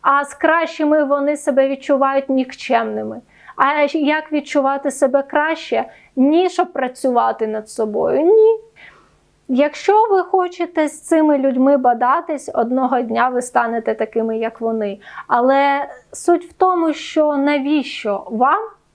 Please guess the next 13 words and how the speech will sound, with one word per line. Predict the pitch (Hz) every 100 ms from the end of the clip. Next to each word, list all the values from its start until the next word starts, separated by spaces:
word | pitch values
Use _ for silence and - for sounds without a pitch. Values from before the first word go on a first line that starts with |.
| _ _ _
це? | - 262 226 - _ _ _ _ -
От | 262 349 349
навіщо? | 311 302 233 208 - - 226 240 _ _ _ _ _ _ - - - - - _
Тому | 294 349
що | 466 - 330
людина, | 339 330 381 349
яка | 294 277 320 311
самодостатня, | - 302 302 277 247 247 247 - 262 320 415 - 247 202 - _ _ _ _ -
людина, | 233 269 240 359 359 294
яка | 254 254 285 285
впевнена | - - 294 302 277 247 233
в | 220
собі, | - - 233 226 240 311